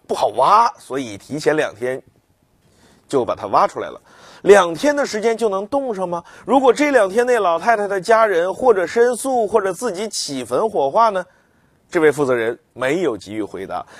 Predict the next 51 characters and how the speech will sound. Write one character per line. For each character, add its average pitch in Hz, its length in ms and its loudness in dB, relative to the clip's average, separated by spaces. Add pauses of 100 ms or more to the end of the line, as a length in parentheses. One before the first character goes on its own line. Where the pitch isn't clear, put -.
(140)
那 226 80 2
么 226 120 6
对 226 240 -2
于 226 100 -6
其 214 240 -8
他 262 260 2
土 139 240 -6
葬 180 160 2
的 151 100 -2
坟 123 220 -2
墓， 165 220 -2
为 294 260 0
什 147 180 -4
么 147 80 -2
不 170 140 -4
采 - 140 -8
用 131 100 -6
同 120 240 -10
样 196 120 0
的 127 100 -6
措 117 200 -6
施？ 110 240 -8 (280)
负 185 160 0
责 139 120 2
人 139 160 2
回 123 160 -2
答 117 160 -2
说 139 260 0 (300)
，“民 156 380 -6
不 190 240 -2
举， 101 500 -8 (160)
官 156 320 4
不 117 240 -6
究， 120 400 -2 (140)
谁 123 320 -4
让 147 260 2
他 123 240 -4
家 113 220 -2
被 139 260 -4
举 87 220 -14
报 143 240 -2
了 110 100 -8
呢？” 101 200 -10 (1800)
一 165 160 -4
个 175 140 2
沉 - 260 -4
默， 170 260 -4 (560)
一 143 160 -2
个 165 180 2
回 127 260 -4
答。 104 220 -4